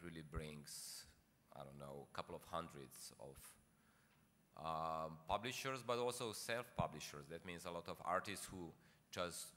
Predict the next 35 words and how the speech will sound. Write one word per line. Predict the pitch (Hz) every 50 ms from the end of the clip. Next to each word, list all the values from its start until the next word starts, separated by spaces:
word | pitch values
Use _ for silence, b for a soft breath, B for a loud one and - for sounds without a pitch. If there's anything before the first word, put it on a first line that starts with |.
| - - -
do | 82 92 87 -
publish | - 82 80 78 80 78 -
by | 76 73 73
themselves | 73 76 - - - 113 117 117 113 - 107
and | 90 87
also | 82 80 - - 80
distribute | 78 76 71 - - 82 78 78 104 110 92 85
by | 90 85 80
themselves. | 82 82 80 - - - 80 76 71 71 - - -
So, | 90 85 80 80 - B B B B B B B - -
uh, | 82 85
it's | - -
a | 90 90
really | 90 95 92 90 87
kind | - - 80 78 78 82
of | 80 76 76
a | 80 73 71 71 71 69 69 67 65 - - - - - - - - - 82
low-key | 87 92 90 90 - - 101 90 87 78 69 62 - - - - - - - - - - - - - - - - -
production. | - 73 - 78 71 - - - - 53 - - - - - - - - - - - 135 110 - B B B B B B B B B -
Uh, | 90 95 95 92 90
through | - - 160
the | 165 175
years, | 170 156 156 160 160 160 156 156
it's, | 151 135 - - - -
it's | 143 143 - - - - -
becoming, | 135 - 139 139 135 139 135 135 139 131 - - - - - -
uh, | 110 120 120 120 117 117 117 82 - - -
it's, | - 113 110 - - -
it's, | 101 117 110 - - -
it's | 120 - -
interesting | 139 139 117 127 123 - 135 131 123
that | 120 110 - - 131
really | 135 131 135 - 113
intrigue, | 117 113 - - 143 139 127 - - - - - - - - - - B B B B B B B B B - - -
uh, | 90 92 92 95 90